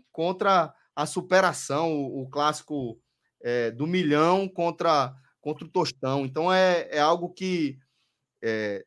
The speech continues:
tem uma série de dualidades que vão culminar nesse Ba-, Bavi espetacular que a gente viu, cheio de nuances, numa Arena Fonte Nova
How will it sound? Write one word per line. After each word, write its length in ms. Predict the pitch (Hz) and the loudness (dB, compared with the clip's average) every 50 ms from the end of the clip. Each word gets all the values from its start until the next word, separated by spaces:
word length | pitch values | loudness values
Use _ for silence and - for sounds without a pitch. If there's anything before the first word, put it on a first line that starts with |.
| _ _ - | _ _ -2
tem 300 | 156 170 180 170 165 - | -2 0 0 -2 -4 -4
uma 180 | - 165 170 | -2 -2 0
série 720 | 170 - - - 180 185 208 226 233 233 233 233 233 220 - | 0 0 2 6 10 10 10 10 8 6 4 2 -2 -4 -6
de 140 | 147 156 170 | -6 -6 -4
dualidades 760 | 151 160 165 165 160 143 127 127 123 135 151 160 160 165 - | 2 4 4 4 4 2 2 4 4 4 4 2 0 -6 -10
que 180 | - - 214 175 | -8 -8 -8 -4
vão 260 | 143 160 180 220 226 | -2 -2 -2 -2 -4
culminar 720 | - 254 247 240 170 139 131 135 156 180 190 160 135 - - _ _ _ _ - - | -4 -6 -4 -2 -2 0 0 0 2 2 0 -2 -4 -8 -16 _ _ _ _ -2 2
nesse 280 | 151 196 190 - 233 | 2 2 2 2 2
Ba-, 180 | 220 247 - - | 4 4 4 4
Bavi 460 | - 131 147 147 139 120 127 139 170 | 4 4 4 4 4 2 -4 -6 -6
espetacular 920 | 202 - _ - 233 - - 320 - - - 320 147 135 135 135 131 123 131 - | -6 -8 _ -8 -8 -4 -4 -4 -4 -2 0 4 6 8 8 6 4 2 -4 -6
que 80 | 131 | -6
a 20 | 123 | -4
gente 260 | 131 139 135 135 131 | -4 -6 -6 -8 -14
viu, 340 | 104 101 101 98 92 90 _ _ _ _ _ _ - | -12 -10 -8 -8 -8 -10 _ _ _ _ _ _ -6
cheio 300 | - - 202 202 220 196 | 2 10 10 10 10 10
de 100 | 165 165 | 2 -4
nuances, 720 | 147 143 131 123 135 143 151 147 - - 156 - - - _ _ _ _ - | -2 0 0 0 2 0 0 -2 -4 -8 -10 -12 -12 -16 _ _ _ _ 0
numa 200 | 127 143 156 151 | 2 6 6 6
Arena 240 | 147 147 151 151 139 | 6 6 2 0 -4
Fonte 320 | 135 - 147 143 - 139 | -4 -6 -8 -8 -6 -4
Nova 460 | 131 131 135 135 127 123 127 113 - | 0 2 2 2 0 0 -4 -6 -6